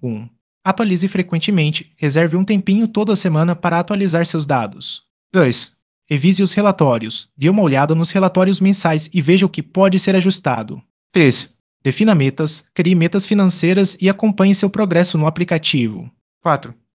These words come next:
use lembretes. Configure alertas no seu aplicativo para lembrar de atualizar suas informações.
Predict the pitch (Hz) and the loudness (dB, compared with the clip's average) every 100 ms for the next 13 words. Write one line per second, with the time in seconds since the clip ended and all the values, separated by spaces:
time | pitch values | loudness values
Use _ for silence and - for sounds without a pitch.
0 | _ - 196 208 196 196 151 139 - 131 | _ -4 -2 0 2 0 0 -4 -6 -12
1 | - _ 190 190 208 175 202 196 175 180 | -14 _ -6 -4 -2 -2 0 2 0 -2
2 | 175 151 151 - 190 196 196 196 190 185 | -4 -4 -4 -2 -2 -2 -4 -4 -2 0
3 | 185 202 208 196 202 156 151 156 175 208 | 0 0 0 0 2 2 2 0 -2 -2
4 | 208 156 170 180 196 160 185 196 165 156 | -4 0 0 0 -2 -2 -2 -2 -2 -4
5 | - 135 - - - | -4 -6 -6 -10 -14